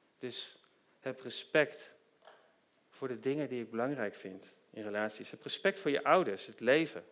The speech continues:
de spullen van de anderen, het huwelijk. Bedrieg je man of vrouw niet met een ander.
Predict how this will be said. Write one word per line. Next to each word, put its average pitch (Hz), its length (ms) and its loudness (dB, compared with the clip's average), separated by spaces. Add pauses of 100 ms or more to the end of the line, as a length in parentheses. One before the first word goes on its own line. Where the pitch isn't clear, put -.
(400)
de 127 80 -10
spullen 170 360 -4
van 120 180 -10
de 113 80 -8
anderen, 104 440 -8 (140)
het 117 180 -10
huwelijk. 127 580 -4 (360)
Bedrieg 131 280 -4
je 147 120 -2
man 135 160 2
of 131 100 -4
vrouw 135 260 4
niet 104 280 -8
met 107 120 -6
een 107 140 -6
ander. 110 340 -8